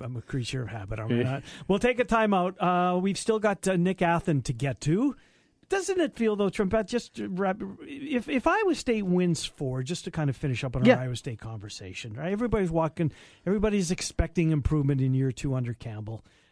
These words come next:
Speaker 1: I think the reality is setting in. It, it's not gonna be easy. It's
Speaker 2: Mm,
Speaker 1: just
Speaker 2: yeah,
Speaker 1: not going
Speaker 2: yeah.
Speaker 1: to be easy. Texas Tech is better. Baylor's winless, I'll give you that, but they've been in fights.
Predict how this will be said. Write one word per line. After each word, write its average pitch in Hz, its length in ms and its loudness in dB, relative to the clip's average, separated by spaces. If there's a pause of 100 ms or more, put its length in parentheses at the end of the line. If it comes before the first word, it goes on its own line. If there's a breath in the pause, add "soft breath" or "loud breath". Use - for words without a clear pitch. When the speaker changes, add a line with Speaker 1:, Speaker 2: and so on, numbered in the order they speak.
Speaker 1:
I 160 60 -2
think 190 200 -2
the 190 80 0
reality 151 480 4
is 127 100 0
setting 127 340 -2
in. 117 140 -2
It, 143 140 -2
it's 156 180 -2
not 147 160 2
gonna 120 160 -4
be 104 140 -6
easy. 98 360 -8
It's 170 140 4
Speaker 2:
Mm, 185 60 10
Speaker 1:
just 135 240 4
Speaker 2:
yeah, 135 80 0
Speaker 1:
not 139 220 -6
going 135 160 -6
Speaker 2:
yeah. 101 60 -4
Speaker 1:
to 120 100 -8
be 104 120 -10
easy. 98 360 -14 (300)
Texas 175 340 0
Tech 147 220 0
is 120 80 0
better. 123 340 0 (420)
Baylor's 175 380 4
winless, 151 440 2 (180)
I'll 135 80 -6
give 139 160 0
you 147 60 2
that, 143 260 0
but 131 120 0
they've 143 160 2
been 139 120 2
in 139 160 2
fights. - 480 -2